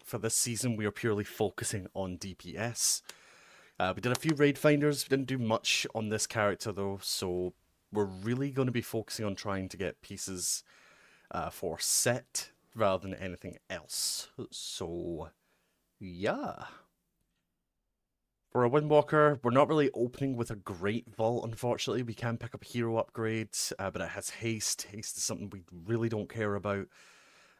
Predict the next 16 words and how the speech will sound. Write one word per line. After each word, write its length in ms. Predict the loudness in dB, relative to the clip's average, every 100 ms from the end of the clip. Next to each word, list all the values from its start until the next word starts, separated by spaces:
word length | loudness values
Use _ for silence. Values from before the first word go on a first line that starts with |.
| -2
Uh, 160 | -2
we 120 | 2 4
already 240 | 4 2
have 180 | 0 -4
legs 460 | 0 2 2 0
at 80 | -8
hero. 600 | -8 -6 -2 0 2 0 -4
We 160 | -6 -4
have, 800 | -2 -2 0 -2 -4 -6 -12 -14 _ _ _ _ _ _ -20 -8
uh, 320 | -8 -8 -14 -16 -4
champion 460 | 0 0 0 -6
cloak, 420 | -4 -2 -2 -2 -8
which 160 | -8
we 80 | -10
can 320 | -4 -2 -2
change, 640 | -4 -4 -4 -4 -6 -10